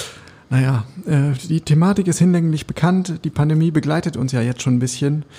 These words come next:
Für den Fußball ist das alles schmerzlich. Die Zuschauereinnahmen fehlen,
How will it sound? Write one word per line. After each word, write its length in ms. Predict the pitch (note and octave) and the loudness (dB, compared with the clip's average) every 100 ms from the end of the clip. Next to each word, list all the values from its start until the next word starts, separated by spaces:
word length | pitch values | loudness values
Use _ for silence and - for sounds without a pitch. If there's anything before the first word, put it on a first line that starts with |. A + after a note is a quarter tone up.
| - - - - | -20 -20 -20 -20
Für 120 | - | -4
den 120 | D3+ D3 | -2 0
Fußball 420 | G#3+ G#3 F#3 F3 | 0 0 0 0
ist 200 | E3+ - | 0 0
das 140 | D#3+ | 0
alles 540 | C#3+ D3 D#3 - - - _ _ _ - | 0 0 0 -2 -8 -12 _ _ _ -16
schmerzlich. 720 | - D#3 D3 F3 G3 A3+ - - _ _ _ _ | -4 0 0 0 0 0 -2 -18 _ _ _ _
Die 260 | C#3 C#3+ C#3 | -6 -6 -4
Zuschauereinnahmen 920 | - E3 E3 D3 D3 C#3+ C#3+ C3+ C3+ | -2 0 0 0 0 0 0 0 -2
fehlen, 540 | - D3+ F3 F#3 E3+ | -2 -2 0 -2 -4